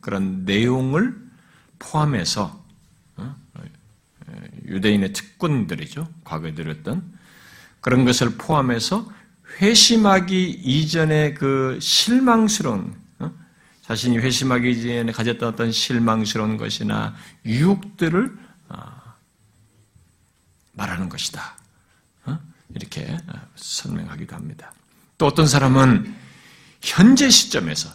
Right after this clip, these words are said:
지금 이 편지를 쓸 현재 시점에서의 과거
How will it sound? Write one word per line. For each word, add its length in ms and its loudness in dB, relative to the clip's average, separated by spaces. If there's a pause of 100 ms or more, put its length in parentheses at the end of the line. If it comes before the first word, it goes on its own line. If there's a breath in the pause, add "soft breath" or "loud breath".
(140)
지금 300 0
이 180 2
편지를 580 0
쓸 260 4
현재 420 2
시점에서의 920 0
과거 420 -4